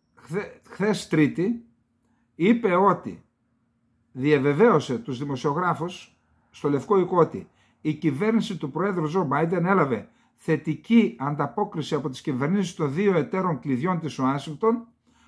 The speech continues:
ως προς τη συνέχιση των διαπραγματεύσεων ανάμεσα, ανάμεσά τους για την εξομάλυνση των σχέσεων και εννοεί τις σχέσεις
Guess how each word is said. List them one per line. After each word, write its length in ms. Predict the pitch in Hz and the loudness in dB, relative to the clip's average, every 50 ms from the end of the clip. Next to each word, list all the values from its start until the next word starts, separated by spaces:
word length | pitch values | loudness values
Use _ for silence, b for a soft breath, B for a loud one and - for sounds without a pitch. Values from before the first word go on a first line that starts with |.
| b b | b b
ως 280 | b 180 226 233 233 - | b 2 2 2 0 -2
προς 280 | - - 196 170 170 | -8 -6 -4 -4 -4
τη 100 | - 165 | -4 -6
συνέχιση 540 | 143 - - 151 175 214 226 196 - 220 190 | -6 -6 -4 -2 0 0 0 0 0 -6 -6
των 180 | 170 180 165 143 | -4 -4 -4 -2
διαπραγματεύσεων 720 | 156 147 139 151 147 143 143 135 190 220 214 - 214 175 | -2 -2 -2 -2 -2 -2 -2 -2 -2 -4 -2 -2 -4 -2
ανάμεσα, 680 | 156 165 185 196 196 196 196 - 220 220 240 233 b b b b b b b b _ _ | -2 -2 0 0 0 0 0 0 0 0 -2 -4 b b b b b b b b _ _
ανάμεσά 480 | - 147 165 185 208 190 165 202 196 202 | -6 -4 -2 0 0 -2 0 0 0 -2
τους 100 | 220 185 | -2 -2
για 140 | 170 175 160 | -2 -2 -2
την 120 | 185 165 | -2 -2
εξομάλυνση 420 | 156 - - 165 196 214 202 175 | -4 -2 -2 -2 0 0 0 0
των 80 | 190 170 | 0 0
σχέσεων 460 | - 214 190 - - 117 101 95 - _ | 2 0 0 0 -2 -4 -6 -6 -8 _
και 100 | - 180 | -8 -4
εννοεί 380 | 165 156 147 151 175 208 233 233 | -2 0 2 4 4 4 2 2
τις 200 | 233 202 165 - | 0 -4 -4 -4
σχέσεις 600 | - - 175 180 175 175 220 226 214 - - | -4 -2 -2 -2 -2 -2 -4 -6 -8 -8 -14